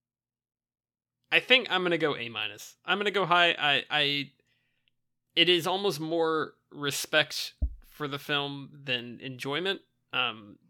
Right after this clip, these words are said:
because there was a lot that I just wasn't really, like, hanging into. But I, I think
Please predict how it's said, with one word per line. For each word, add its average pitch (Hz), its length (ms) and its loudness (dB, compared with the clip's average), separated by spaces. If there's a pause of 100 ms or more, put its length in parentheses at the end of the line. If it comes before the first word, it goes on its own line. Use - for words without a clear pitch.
(460)
because 127 220 -12
there 127 120 -4
was 139 180 -4
a 147 60 -8
lot 147 260 0
that 135 80 -2
I 127 100 4
just 123 180 -12
wasn't 127 260 -6
really, 120 240 -10
like, 113 340 -14 (220)
hanging 127 220 -8
into. 127 220 -4
But 135 120 -4
I, 151 180 2
I 147 120 0
think 147 420 -2